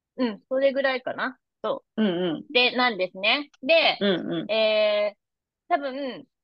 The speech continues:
Speaker 2: えー、なんだっけ、乳がんうんぬんとか、がんを気にしてみたいな方がいると思うんですけど、あと、
Speaker 1: うんうん。
Speaker 2: その、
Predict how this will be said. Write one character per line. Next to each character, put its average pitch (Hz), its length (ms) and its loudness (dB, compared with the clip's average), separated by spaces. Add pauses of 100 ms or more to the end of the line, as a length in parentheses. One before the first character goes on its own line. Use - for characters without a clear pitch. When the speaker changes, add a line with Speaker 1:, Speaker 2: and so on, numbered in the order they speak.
(140)
Speaker 2:
え 226 140 -4
ー、 196 40 -10 (560)
な 233 140 0
ん - 20 -2
だ 185 80 -4
っ - 20 -8
け、 175 140 -4
乳 277 160 2 (240)
が 254 240 4
ん 233 200 -4
う 240 40 -6
ん 233 80 -8
ぬ 240 120 -4
ん 220 40 -10
と 196 60 -12
か、 185 120 0
が 302 160 0 (260)
ん 185 360 -12
を 196 640 2
気 233 180 -6
に 233 220 -4
し - 40 -20 (100)
て 240 320 4
み 190 140 -4
た 185 180 2
い 175 80 -2
な 175 180 -6 (400)
方 214 420 0
が 180 120 2
い 185 140 0
る 233 140 -2
と 190 120 0
思 180 200 -4
う 170 40 -8
ん 160 60 -12
で 156 120 -6
す - 100 -20
け 160 120 -4
ど、 233 340 6
あ 214 100 2
と、 214 80 -4
Speaker 1:
う 180 80 -6
ん - 60 -12
う 196 380 4
ん。 156 40 0
Speaker 2:
そ - 80 0
の、 175 400 -2